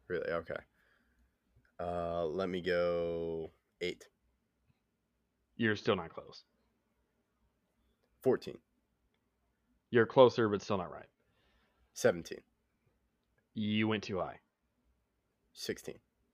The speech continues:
Speaker 2: Yes. There are
Speaker 1: Okay.
Speaker 2: sixteen. Now, who
Speaker 1: Name 'em.
Speaker 2: has, now, na-, name, you're not gonna get one of the guys, but name the top three. You should be able to get at least two,
Speaker 1: I
Speaker 2: in my
Speaker 1: know
Speaker 2: opinion.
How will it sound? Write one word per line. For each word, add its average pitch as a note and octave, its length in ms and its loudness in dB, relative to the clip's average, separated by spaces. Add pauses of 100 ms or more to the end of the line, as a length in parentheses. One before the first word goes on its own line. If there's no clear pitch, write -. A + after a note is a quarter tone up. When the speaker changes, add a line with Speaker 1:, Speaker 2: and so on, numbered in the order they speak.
(220)
Speaker 2:
Yes. - 380 -10 (500)
There G#2 100 -2
are F#2+ 40 -2
Speaker 1:
Okay. - 140 -2
Speaker 2:
sixteen. - 560 -2 (580)
Now, A2+ 420 4 (360)
who C#3 200 4
Speaker 1:
Name C#3 100 6
'em. - 60 0
Speaker 2:
has, A#2 540 6
now, A2 220 4
na-, A2 200 2
name, B2 420 4 (920)
you're D3 220 10
not B2+ 440 12
gonna C3 200 10
get A2 260 4
one A#2+ 180 6
of B2 80 6
the B2+ 100 8
guys, C3 640 8 (580)
but B2 300 6
name A#2+ 300 6
the A2 80 2
top G2+ 300 2
three. - 300 -16 (360)
You D3 160 8
should D#3 240 6
be C3+ 180 10
able C3 200 10
to A#2+ 60 6
get G#2+ 200 4
at G2+ 140 2
least F#2+ 280 -6
two, - 280 -14 (380)
Speaker 1:
I B2+ 80 4
Speaker 2:
in A#2 60 6
my B2 220 6
Speaker 1:
know B2 60 0
Speaker 2:
opinion. F2 280 -10